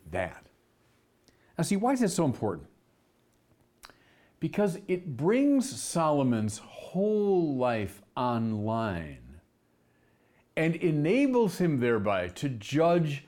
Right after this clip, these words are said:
the whole of his life correctly. With wisdom in his mind and heart, he'll be able to gauge things aright. He'll be able to choose things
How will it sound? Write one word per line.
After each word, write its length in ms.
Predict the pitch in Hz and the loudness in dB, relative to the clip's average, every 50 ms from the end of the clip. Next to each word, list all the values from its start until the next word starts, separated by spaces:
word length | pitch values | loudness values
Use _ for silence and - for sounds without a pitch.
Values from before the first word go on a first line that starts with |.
| _ _ _ - | _ _ _ 0
the 140 | 156 160 151 | 2 2 2
whole 520 | 127 - - - - 202 233 262 269 254 | 0 -2 -8 -2 2 2 4 4 4 4
of 100 | 247 220 | 2 2
his 180 | 190 156 123 120 | 2 2 0 0
life 440 | 127 127 123 123 127 123 - - - _ _ _ _ _ _ _ _ _ _ _ _ _ _ _ | 0 2 2 2 0 -2 -6 -12 -20 _ _ _ _ _ _ _ _ _ _ _ _ _ _ _
correctly. 720 | - - 170 170 170 180 185 180 - 104 90 65 - - _ _ _ _ _ _ _ _ _ _ _ _ _ _ _ _ _ _ _ _ _ _ _ _ _ _ _ _ _ _ _ _ - | -4 0 2 4 4 4 2 0 -4 -6 -8 -8 -10 -14 _ _ _ _ _ _ _ _ _ _ _ _ _ _ _ _ _ _ _ _ _ _ _ _ _ _ _ _ _ _ _ _ 0
With 240 | 160 160 147 - 139 | 0 2 2 2 -2
wisdom 640 | 135 131 165 240 294 262 220 - - 233 214 190 | 0 2 4 4 4 4 2 2 2 4 4 6
in 120 | 180 165 147 | 6 4 4
his 180 | 143 127 113 | 2 2 2
mind 380 | 123 131 135 135 131 123 117 110 | 2 2 2 2 0 0 -2 -2
and 100 | 104 87 | -2 -4
heart, 400 | 87 - 101 92 87 90 90 - - | -4 -4 -4 -2 -2 -4 -6 -8 -4
he'll 200 | - 170 202 214 | 0 0 2 2
be 220 | 170 190 175 175 | 2 2 4 4
able 320 | 180 208 220 190 208 196 180 | 4 4 4 2 2 0 0
to 320 | 190 - 170 160 135 117 - - _ _ _ _ - - _ | 0 -2 -2 -2 -2 -4 -10 -18 _ _ _ _ -20 -6 _
gauge 600 | - 185 196 220 214 208 190 170 143 117 - - | 2 2 4 4 4 2 2 2 0 -2 -6 -4
things 520 | - 156 147 135 131 131 131 123 117 - - - | -2 0 2 2 2 2 0 0 -2 -6 -2 0
aright. 540 | 156 139 131 143 165 165 127 87 - - - | 0 2 4 4 2 2 2 -2 -6 -6 -4
He'll 140 | - 165 156 | -2 -2 0
be 220 | 147 165 175 185 | 2 4 4 4
able 180 | 190 175 175 151 | 4 2 0 0
to 120 | - 147 | -2 -8
choose 680 | - - - - - - 233 226 220 214 196 185 156 - | -10 -10 -10 -6 0 2 2 4 4 4 2 0 0 -2
things 480 | - - 160 143 123 117 110 104 - | -2 0 0 2 2 0 0 -2 -4